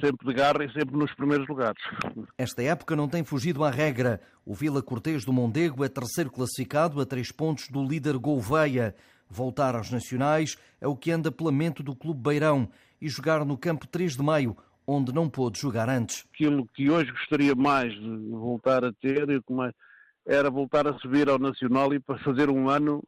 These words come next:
Speaker 1: na Nacional aqui em Vila Cortês do Mondego, no Vale do Mondego,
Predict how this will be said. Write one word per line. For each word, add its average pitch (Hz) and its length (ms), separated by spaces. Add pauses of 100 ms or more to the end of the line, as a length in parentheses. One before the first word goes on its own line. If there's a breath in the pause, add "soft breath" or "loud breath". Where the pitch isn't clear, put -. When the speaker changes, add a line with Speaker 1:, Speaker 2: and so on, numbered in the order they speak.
Speaker 1:
na 135 220
Nacional 135 580
aqui 147 500 (540)
em 143 160
Vila 151 340
Cortês 143 420
do 139 100
Mondego, 147 560
no 147 180
Vale 147 220
do 135 100
Mondego, 139 680